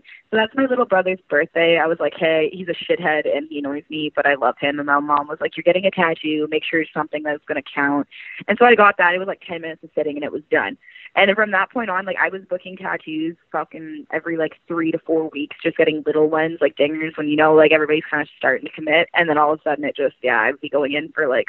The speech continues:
sitting month after month, back and forth. And now it's quite an addiction. I just love them. It's kind of honestly a bit of a stress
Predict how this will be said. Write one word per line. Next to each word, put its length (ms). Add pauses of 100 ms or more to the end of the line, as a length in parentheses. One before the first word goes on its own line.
(140)
sitting 380 (240)
month 200 (160)
after 300
month, 260
back 220
and 100
forth. 280 (680)
And 280
now 260
it's 120 (920)
quite 260
an 140
addiction. 520
I 140
just 260
love 180
them. 180
It's 140
kind 220
of 140
honestly 440
a 40
bit 140
of 100
a 180 (760)
stress 240